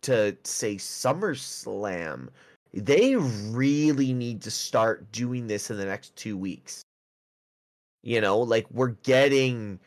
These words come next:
like, you know how they say the road to WrestleMania starts in January? The road to SummerSlam really starts right after WrestleMania Backlash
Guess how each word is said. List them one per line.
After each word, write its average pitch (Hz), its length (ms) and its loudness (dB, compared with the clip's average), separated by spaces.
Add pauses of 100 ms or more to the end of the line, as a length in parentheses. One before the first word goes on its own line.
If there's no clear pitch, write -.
(280)
like, 123 240 2
you 139 120 0
know 139 140 6
how 131 120 4
they 123 120 2
say 123 220 2
the 110 120 2
road 113 420 2
to 110 80 -4
WrestleMania 110 680 0
starts 107 380 2
in 101 140 -4
January? 98 840 2 (280)
The 120 100 0
road 143 400 2
to 131 60 0
SummerSlam 143 840 0
really 156 580 -4
starts - 680 0 (680)
right 117 540 2
after 151 280 2
WrestleMania 143 600 0
Backlash 139 720 0